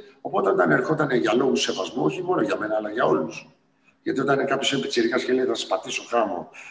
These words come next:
γιατί είμαι ο πιο δυνατός», του λέω, «Όχι, υπάρχει και το πνεύμα, υπάρχει και το». Αυτά δεν φανήκανε. Βγήκε μόνο στο τέλος ότι, αν δεν σέβεσαι Μπιλάκο, δεν λέω τίποτα για τον Βασιλάκη. Καλό παιδί ήτανε και καλός αθλητής. Και διδάχτηκα πολλά από αυτόν.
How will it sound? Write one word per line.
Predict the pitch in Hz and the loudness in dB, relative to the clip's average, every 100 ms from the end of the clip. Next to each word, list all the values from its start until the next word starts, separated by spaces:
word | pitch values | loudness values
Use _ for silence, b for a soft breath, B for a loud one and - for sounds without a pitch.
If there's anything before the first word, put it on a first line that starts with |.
| B | B
γιατί | 101 | -4
είμαι | 113 | -2
ο | 104 | 0
πιο | 127 | 0
δυνατός», | 107 85 - 165 - - - - | 0 0 0 0 -2 -10 -16 -2
του | 160 | 2
λέω, | 180 | 6
«Όχι, | 156 - | 6 4
υπάρχει | 151 - - | 2 2 -2
και | 143 | -4
το | 120 | -4
πνεύμα, | - 107 131 | -2 0 2
υπάρχει | 127 123 120 127 | 4 2 0 -6
και | 117 104 - | -6 -6 -6
το». | - - B | -12 -14 B
Αυτά | - 143 | -4 4
δεν | 147 | 6
φανήκανε. | 165 151 120 80 90 101 - B B B _ _ _ - | 6 8 6 6 2 0 -4 B B B _ _ _ -2
Βγήκε | 147 160 151 | 2 6 6
μόνο | 160 | 4
στο | - 120 | 2 2
τέλος | 170 196 151 | 0 2 2
ότι, | 151 151 - - | 4 2 2 4
αν | 151 | 8
δεν | 160 | 8
σέβεσαι | 156 180 160 147 147 135 120 | 10 10 12 12 12 12 12
Μπιλάκο, | 131 147 185 233 233 233 - - - - - _ B B B | 12 12 12 12 12 12 6 -2 -10 -16 -20 _ B B B
δεν | 127 160 | 6 10
λέω | 160 135 | 10 10
τίποτα | 135 107 107 | 4 4 4
για | 101 | 4
τον | 95 | 2
Βασιλάκη. | 95 98 90 - - - B - | 0 0 0 0 -6 -8 B 4
Καλό | 123 143 | 6 8
παιδί | 123 95 | 8 6
ήτανε | 87 90 - 78 B B | 4 2 0 -2 B B
και | - | -6
καλός | 107 117 143 | 2 4 4
αθλητής. | 135 127 120 120 - - - _ | 2 2 4 4 2 -2 -14 _
Και | 113 | 0
διδάχτηκα | 104 117 143 - 135 | 4 4 2 0 0
πολλά | 123 135 | 4 6
από | 139 | 6
αυτόν. | - - - | 2 -6 -8